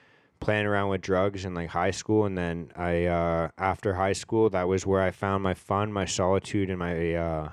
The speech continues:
you know, w-, where I had kind of a void within myself. I tried to fill it with, like, sex and drugs. Like, that was pretty much it. And, um,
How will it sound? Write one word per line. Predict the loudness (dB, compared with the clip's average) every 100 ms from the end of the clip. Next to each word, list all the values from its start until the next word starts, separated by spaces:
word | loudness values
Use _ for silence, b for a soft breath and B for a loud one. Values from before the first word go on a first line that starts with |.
| -16 _ _
you | -4 -2
know, | 0
w-, | -2 -4 -4
where | 0 2
I | 2 2 -2 -4 b b b b b b b b b b _ _
had | -2 2 4 2
kind | 0 -2
of | 0
a | -2
void | 2 6 6 6
within | 2 0 -2
myself. | 0 0 0 0
I | -4
tried | 0 2 2
to | -2
fill | -2 2 4
it |
with, | 4 2 0
like, | -4 -4 _
sex | -4 -2 -2 -6
and | -6
drugs. | 0 2 2 0
Like, | -6 -2
that | 0
was | 0 0
pretty | -2 -2
much | -2 -2 0
it. | 0 -2 _ _
And, | -6 -4 -2 -2 -2
um, | 0 0 -2 -4